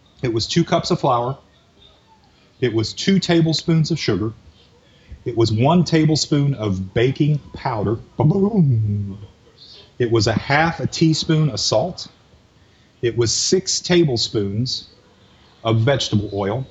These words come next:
We used olive oil. That translates into three eighths of a cup.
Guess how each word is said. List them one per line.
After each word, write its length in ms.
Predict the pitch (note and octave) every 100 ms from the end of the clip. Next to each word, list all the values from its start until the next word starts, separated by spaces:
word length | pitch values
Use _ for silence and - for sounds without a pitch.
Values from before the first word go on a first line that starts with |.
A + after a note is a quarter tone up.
| - - _ - - - _ _ _
We 120 | A#2 C3+
used 280 | C#3+ D3
olive 380 | - A#2 G#2+ F#2+
oil. 280 | F#2+ G2+ C3 - - - _ _ - - _ _ _ -
That 280 | A#2+ B2+ -
translates 640 | C#3 C3 A#2+ B2 B2 -
into 840 | - A#2 G#2+ - B2 A2 G#2+ G#2+ - - - -
three 420 | - D3 E3 E3 D3+
eighths 400 | C3+ C#3+ - -
of 180 | A2 -
a 80 | -
cup. 180 | F#2+